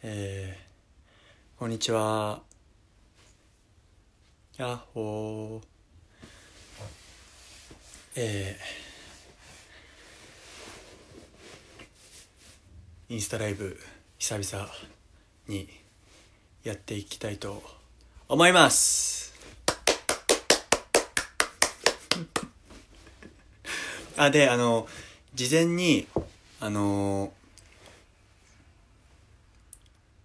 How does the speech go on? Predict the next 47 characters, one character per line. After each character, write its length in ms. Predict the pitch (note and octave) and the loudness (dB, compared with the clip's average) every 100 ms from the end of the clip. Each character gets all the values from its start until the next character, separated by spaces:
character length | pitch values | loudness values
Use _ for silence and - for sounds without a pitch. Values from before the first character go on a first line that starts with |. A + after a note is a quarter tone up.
| _ - | _ -10
質 240 | - E3+ | 0 2
問 240 | E3 D#3+ | 4 4
を、 180 | D#3 D#3 - - - - - - - | 2 0 -12 -20 -20 -20 -20 -20 -6
あ 120 | G#2+ | -2
の、 680 | G2+ G2 G2 F#2+ F#2+ F#2+ | -2 -2 -2 -2 -4 -6
募 120 | F#2 G2 | -4 -2
集 260 | - A2 | -2 -2
を 360 | G#2 G2+ G2 G2 | -2 -2 -2 -4
し 120 | - | -6
た 240 | - G#2 | -6 -8
の 160 | F#2+ F2 | -6 -10
で、 380 | F#2+ G2 G2 - | -10 -8 -10 -14
そ 320 | - A#2+ A#2 | -10 -6 -4
れ 300 | B2 B2+ B2+ | -2 -2 -4
か 160 | B2 C#3+ | -2 0
ら 280 | E3 C3+ - | 2 2 -2
ま 120 | A2 | -4
ず 120 | A2+ | -4
答 300 | F#2+ G2 A2 | -8 -6 -4
え 60 | G#2+ | -4
て 100 | - | -8
い 60 | F#2+ | -12
き 120 | - | -10
た 140 | G#2 | -6
い 80 | G2 | -4
な 360 | A2+ A#2+ A#2 A#2+ | -4 -4 -6 -10
と 80 | - | -10
い 80 | F#2 | -8
う 20 | |
ふ 80 | F#2+ | -8
う 60 | F#2 | -8
に 220 | F#2+ F#2 - - - - | -8 -10 -16 -20 -20 -8
思 140 | A2+ | -4
っ 40 | A#2 | 0
て 100 | A2+ | 0
い 60 | |
ま 240 | A2+ B2 A#2 | 4 4 6
す。 1120 | - - - - - - - - - - - - | 4 2 2 0 0 0 -2 -2 -2 -4 -6 -10
え 400 | - G#2+ G2+ G2+ F#2+ | -6 -2 0 -2 -4
ー、 20 | |
た 80 | G#2 | -4
く 60 | |
さ 160 | - A2 | -2 -2
ん 60 | |
の 180 | G2+ F#2+ | -2 -4
質 220 | - - G#2 | -8 -6 -4
問 300 | F#2+ F2+ | -4 -6